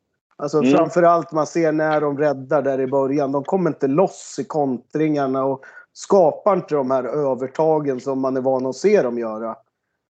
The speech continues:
Speaker 1: Framförallt i kontringsspel. Och sen, eh, lite sådär liksom, någon halvnonchalanta. Jag tycker Gottfridsson i början där, han bara springer igenom deras högernia. Alltså,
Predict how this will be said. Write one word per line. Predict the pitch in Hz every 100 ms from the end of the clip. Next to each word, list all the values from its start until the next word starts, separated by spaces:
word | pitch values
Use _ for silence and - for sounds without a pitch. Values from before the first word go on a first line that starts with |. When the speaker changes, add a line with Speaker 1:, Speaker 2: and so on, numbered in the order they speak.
| _ 101 120
Speaker 1:
Framförallt | 156 135 175 180 131
i | 139
kontringsspel. | - 127 113 123 117 165 160 131
Och | 120
sen, | 165 160
eh, | 156 _ _ _ _ _ _ _ _ _ _ - - - - 160
lite | 196 240 208 - - 196
sådär | - 185 170 170 170
liksom, | 175 170 180 175
någon | 175 175 156
halvnonchalanta. | 151 190 175 165 160 165 160 165 160 165 170 160 - 170
Jag | 165
tycker | 165 165
Gottfridsson | 156 175 - - 165 143 180 160 160
i |
början | 147 156 151 151 160 156
där, | 151
han | 160
bara | 160 156
springer | - - 170 202 185 139 127
igenom | 131 160 190 139 123
deras | 117 120 -
högernia. | 139 123 131 135 139 139
Alltså, | 135 151